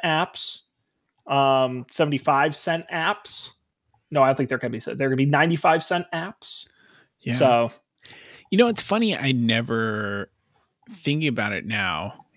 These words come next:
Speaker 2: it's obvious to me that there was, like, a drop down of prices you could select and <laughs> not, like, you could type in whatever price you wanted.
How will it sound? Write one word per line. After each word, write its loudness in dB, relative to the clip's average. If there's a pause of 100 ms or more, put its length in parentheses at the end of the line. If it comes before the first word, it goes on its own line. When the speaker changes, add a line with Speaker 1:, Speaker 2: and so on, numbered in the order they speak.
Speaker 2:
it's -8
obvious 0
to -4
me -6 (160)
that 0 (1300)
there 2
was, -2
like, 0
a 0
drop 0
down -2
of -10
prices 0
you 0
could 0
select 0 (760)
and 2
<laughs> 4
not, 2
like, 0 (180)
you -6
could 0
type 2
in 0
whatever 0
price -4
you -4
wanted. -8